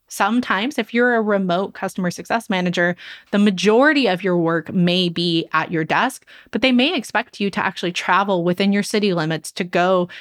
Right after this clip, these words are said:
and talk to the people that you're working with, your clients. Or as a professional development trainer, they may ask you to go to different states and stay overnight.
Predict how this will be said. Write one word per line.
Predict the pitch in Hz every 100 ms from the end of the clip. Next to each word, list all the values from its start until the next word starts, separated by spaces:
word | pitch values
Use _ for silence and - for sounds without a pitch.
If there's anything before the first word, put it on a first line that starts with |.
| -
and | 180 185
talk | - 185 -
to | 185
the | 175
people | - - 180
that | 196
you're | 220 240
working | 320 - -
with, | - - - _ 226
your | 185
clients. | - 285 151 - - - - - _ _
Or | 185 196
as | 214
a | 233
professional | 226 226 202 - 214
development | 208 190 233 147 -
trainer, | 143 139 139
they | 156
may | 175 175 190
ask | 151 175 -
you | 175
to | 180
go | 185 185 190 185 180 - _ -
to | -
different | 196 220 180
states | - 139 254 - -
and | - 196
stay | - 220 262 208
overnight. | 214 202 180 165 208 -